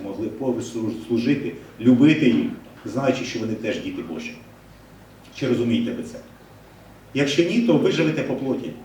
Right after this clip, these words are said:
і характеристика буде ось попередня.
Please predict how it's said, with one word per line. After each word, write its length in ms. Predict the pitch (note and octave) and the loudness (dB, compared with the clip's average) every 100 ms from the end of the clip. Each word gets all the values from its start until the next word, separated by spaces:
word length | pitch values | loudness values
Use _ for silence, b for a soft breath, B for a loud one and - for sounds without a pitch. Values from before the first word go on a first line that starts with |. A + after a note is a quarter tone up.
| - | 2
і 180 | B2+ B2 - - | 6 6 4 2
характеристика 720 | C3 B2+ D3 E3+ - B2+ A2+ | 4 4 4 4 2 0 0
буде 360 | A2 A2 G#2 G2+ | 2 2 2 0
ось 100 | A2 | -6
попередня. 520 | - A#2 B2+ G2+ - | -4 2 4 4 0